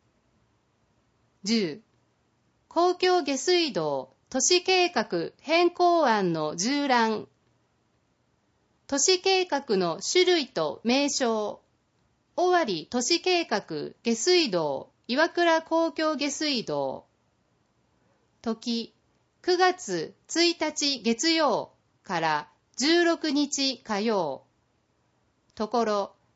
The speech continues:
市役所三階上下水道課および市ホームページ。内容、この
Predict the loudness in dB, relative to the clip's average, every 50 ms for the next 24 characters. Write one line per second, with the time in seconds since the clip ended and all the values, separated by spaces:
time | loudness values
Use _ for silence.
0 | _ _ _ _ _ -6 -2 0 2 2 2 2 0 -4 -2 0 0 0 0 -2
1 | -4 -6 -4 0 0 2 2 2 2 0 0 0 0 -2 -6 -10 -12 -8 -2 0
2 | 0 0 0 0 -2 -4 -4 -2 -2 -2 -2 -2 -2 0 0 0 -2 -4 -4 -2
3 | -2 0 0 -2 -4 _ _ _ _ _ _ _ -2 0 0 0 0 -2 -4 -6
4 | -6 -8 -10 -10 -8 -4 -2 0 0 0 0 -2 -2 0 0 2 4 4 4 2
5 | 2 2 2 2 2 2 0 -2 -6 -10 -10 -12 -14 -18 _ _ _ _ _ _
6 | _ _ _ _ _ _ _ _ _ _ _ _ _ _ _ _ _ -2 2 2
7 | 2 2 2 0 0 0 0 0 -2 -4 -6 _ _ _ _ _ _ _ _ _
8 | _ _ -4 -2 0 2 2 2 0